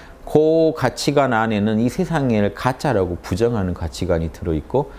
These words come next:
다른 중생에 대해서 사실 책임지지 않겠다는 발-, 전제가 다 들어있기 때문에 그래요. 그 부분을 특징을 잡아서 가장 적합한 용어로 소승이란 말을 쓴 겁니다. 요 설명이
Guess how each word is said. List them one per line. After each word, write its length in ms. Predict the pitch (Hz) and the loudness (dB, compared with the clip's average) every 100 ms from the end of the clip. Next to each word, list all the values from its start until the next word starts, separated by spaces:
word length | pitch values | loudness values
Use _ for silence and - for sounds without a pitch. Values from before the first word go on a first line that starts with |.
| - - - | -18 -18 -12
다른 320 | - 101 110 | -2 2 2
중생에 480 | 95 90 120 110 92 | 2 0 0 -2 -2
대해서 220 | 85 80 | -4 -8
사실 260 | 95 113 107 | -10 -10 -10
책임지지 540 | - 147 156 120 104 | -4 -2 0 -2 -4
않겠다는 560 | - 80 113 - 90 95 - - - | -4 -4 -4 -2 -2 -4 -8 -18 -10
발-, 200 | - 90 | -2 -2
전제가 480 | - 104 98 117 117 | 0 2 4 2 0
다 180 | - 139 | -4 -8
들어있기 420 | - 113 139 135 | 0 2 2 0
때문에 340 | - 95 87 76 | 0 2 2 -2
그래요. 340 | 71 73 78 - - - - - - - | -4 -4 -6 -10 -16 -20 -20 -20 -20 -4
그 200 | - 123 | 2 2
부분을 380 | 151 160 156 151 | 4 4 2 2
특징을 440 | 165 - 160 147 | -2 0 2 2
잡아서 500 | - 95 98 104 127 | 2 2 4 2 0
가장 280 | - 113 123 | 0 -2 0
적합한 520 | 104 - 123 - 107 | -2 -4 -4 0 2
용어로 380 | 90 92 101 104 - - | 4 4 2 -2 -12 -4
소승이란 600 | - 151 151 139 101 82 | -2 0 2 2 2 2
말을 220 | 82 85 | 0 -2
쓴 180 | - 113 | -2 -2
겁니다. 420 | 120 90 76 76 87 | 0 -2 -2 -4 2
요 280 | 101 107 101 | 2 4 2
설명이 480 | 123 120 110 110 | 0 0 0 0